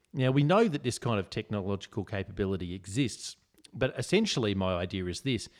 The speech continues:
there's a commentary team we don't like, then we simply choose one that we do. And so what I would propose is, with every game of N R L there is,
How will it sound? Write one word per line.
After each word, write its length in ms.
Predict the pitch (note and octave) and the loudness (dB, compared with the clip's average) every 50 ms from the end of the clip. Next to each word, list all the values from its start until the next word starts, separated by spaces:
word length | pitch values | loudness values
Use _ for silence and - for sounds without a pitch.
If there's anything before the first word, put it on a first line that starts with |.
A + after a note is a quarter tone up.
| - - - - _ _ _ | -20 -20 -20 -20 _ _ _
there's 140 | C#3+ C3 F3+ | -4 -2 -2
a 40 | F3 | -2
commentary 460 | - - A#3 A#3 A3+ F3+ - D#3+ C#3+ | 2 2 2 2 2 0 2 0 0
team 300 | - - C#3+ A#2+ A2+ G#2 | 2 2 0 0 2 0
we 80 | G#2 | 0
don't 260 | F#2 G#2+ G2+ G#2 F2+ G2 | 0 0 0 0 -2 -2
like, 400 | C3 D#3 B2 E2 - - - _ _ _ _ _ _ _ _ _ _ _ _ _ _ _ _ | 0 0 -2 -4 -6 -12 -20 _ _ _ _ _ _ _ _ _ _ _ _ _ _ _ _
then 260 | - C#3 C#3+ C#3+ - - - | -2 0 0 0 -4 -2 -2
we 100 | D3+ C3+ | -2 0
simply 420 | - - E3+ - - C#3 B2 A2 - _ _ _ _ _ _ | 2 2 0 4 4 2 2 0 -4 _ _ _ _ _ _
choose 260 | - C#3 C3 A#2 - | 2 4 4 4 4
one 160 | C3 A#2+ A#2 | 2 0 0
that 100 | A#2+ - | 0 0
we 80 | A#2 A2 | -2 -2
do. 260 | G2 D#3 G3+ F#3 C3+ - _ _ _ _ _ _ _ _ - - - - - | 0 0 0 0 -2 -6 _ _ _ _ _ _ _ _ -20 -20 -20 -12 -4
And 160 | - C3 B2 | -2 -2 2
so 120 | - D#3+ C#3+ | 4 4 6
what 140 | C#3 D3+ D3 | 8 6 6
I 140 | D3 F3 G3 | 8 8 6
would 140 | F#3 - | 4 4
propose 480 | - C#3 G#2 - A2 F#2+ F#2+ G2 F#2+ F#2+ | 2 -2 0 2 0 2 2 2 2 0
is, 160 | A2 A2+ G#2 | -2 -2 -2
with 140 | A2+ A#2+ - | -4 -6 0
every 320 | B2+ D#3+ F3 D#3 D3+ B2 | 0 0 2 2 0 0
game 400 | A2+ A#2 A#2 A2+ G#2+ F2+ E2+ F2 | 2 0 0 0 0 -2 -4 -4
of 80 | F#2 F#2+ | -2 -2
N 100 | A2 G2+ | -2 -2
R 140 | G2 G2 G2+ | 0 0 0
L 100 | G2 F#2+ | 0 0
there 200 | F#2 F#2+ F#2 A#2+ | -2 -2 0 0
is, 260 | B2+ G2+ F#2 E2+ | 0 0 -2 -4